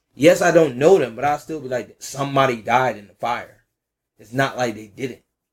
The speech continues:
That's what I'm saying. At least from my, on my end. I'm not traumatized by seeing the fire.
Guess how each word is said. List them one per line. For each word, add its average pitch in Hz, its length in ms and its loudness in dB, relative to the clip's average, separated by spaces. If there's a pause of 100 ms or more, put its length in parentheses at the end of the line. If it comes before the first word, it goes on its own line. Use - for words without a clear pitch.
(1080)
That's 139 200 0
what 131 120 -2
I'm 131 160 -4
saying. - 260 -20 (680)
At 165 160 6
least 180 300 8
from 151 380 0
my, 139 200 -4
on 139 380 -6
my 151 400 0 (560)
end. 113 280 -8
I'm 131 160 -8
not 160 240 0
traumatized 156 540 -2
by 113 120 -4
seeing 160 360 -10
the 107 60 -18
fire. 135 400 -16